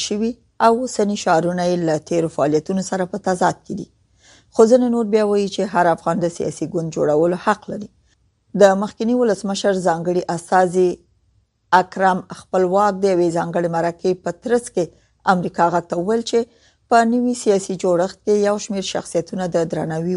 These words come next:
وړ دي، خو داسې کسان هم پکې شته چې اوسني شعارونه یې د پخواني سیاست او دریځ سره په ټکر کې دي.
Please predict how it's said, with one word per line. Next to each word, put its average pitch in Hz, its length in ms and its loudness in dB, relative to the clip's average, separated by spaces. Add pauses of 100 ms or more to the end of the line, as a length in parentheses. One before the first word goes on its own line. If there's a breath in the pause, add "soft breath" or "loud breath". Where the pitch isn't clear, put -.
وړ 202 140 2 (100)
دي، - 100 -20 (460 soft breath)
خو 175 140 4
داسې 160 240 -4
کسان 165 360 -4
هم 226 200 0
پکې 240 280 -4
شته 233 220 0
چې 233 80 2 (180)
اوسني 185 400 -2
شعارونه 170 400 -4
یې 185 100 -4
د 165 140 -6
پخواني 160 400 -6
سیاست 170 380 -2 (420 soft breath)
او 254 60 4 (180)
دریځ 180 340 -2
سره 190 240 -2
په 208 40 -10 (100)
ټکر 202 340 -6
کې - 140 -16
دي. - 80 -20